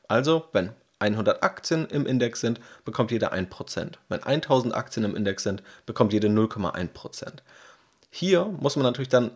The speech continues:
ständig gegengewichten. Die eine Aktie wird steigen, die andere wird fallen. Und um wieder die ursprüngliche Gewichtung hinzubekommen, muss man dann hier Aktien verkaufen, da Aktien dazu kaufen. Hier ist der Aufwand also deutlich höher. Und tendenziell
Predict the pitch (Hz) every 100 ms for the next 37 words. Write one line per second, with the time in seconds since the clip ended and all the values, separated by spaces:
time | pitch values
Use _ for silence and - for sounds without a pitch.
0 | _ - - 131 165 208 - _ 139 170
1 | 120 95 92 - 95 92 135 143 117 -
2 | 110 - - 151 156 113 117 110 104 98
3 | - - 139 151 160 - - - 123 147
4 | 143 135 123 120 131 - - 117 117 107
5 | 127 - 120 113 - 113 107 113 113 131
6 | 131 120 104 104 - 127 117 - - -
7 | - 147 147 143 107 92 - - 107 98
8 | - 98 104 - - - - - - -
9 | _ - 113 - - 104 107 92 90 -
10 | 87 - - - - - - - _ 127
11 | 127 127 143 151 120 117 117 135